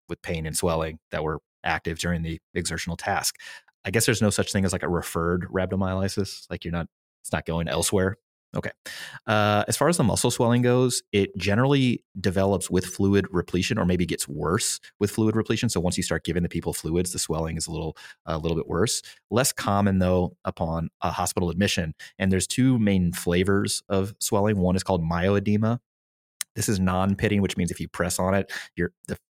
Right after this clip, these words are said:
the fingerprint doesn't stay. This occurs after rehydration, and, uh, that's usually in the, uh, muscles themselves that were sort of affected. Uh, and there's also peripheral edema, which is, like, in the ankles, uh, for example, and it's pitting. So when you press on it, your,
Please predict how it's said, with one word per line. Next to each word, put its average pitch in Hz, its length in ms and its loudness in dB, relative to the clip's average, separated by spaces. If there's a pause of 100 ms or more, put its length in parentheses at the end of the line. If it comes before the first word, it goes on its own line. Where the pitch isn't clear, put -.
the 78 100 -4
fingerprint 85 480 0
doesn't - 260 -2
stay. 90 460 0 (300)
This 90 140 0
occurs 85 380 0
after 87 460 0
rehydration, 90 720 -2
and, 87 320 -6
uh, 85 480 -2
that's 87 240 -4
usually 85 280 -4
in 85 200 -2
the, 80 200 -6 (300)
uh, 78 300 -4
muscles 87 640 0
themselves 85 420 -2
that 82 120 -4
were 80 300 -4
sort 80 160 -4
of 78 60 -8
affected. 82 420 -4 (420)
Uh, 95 200 0
and 98 80 2
there's 101 100 2
also 107 200 2
peripheral 90 580 2
edema, 78 440 -4 (260)
which 85 200 -4
is, 76 160 -4
like, 82 160 -6
in 78 80 -4
the 73 80 -6
ankles, 78 480 -6 (100)
uh, 85 120 -6
for 90 160 0
example, 82 340 -2
and 82 80 -2
it's - 140 -6
pitting. 82 340 0
So 87 100 -6
when 85 80 -2
you 80 60 -6
press - 280 -2
on 85 120 -2
it, 80 100 -6
your, 78 160 -8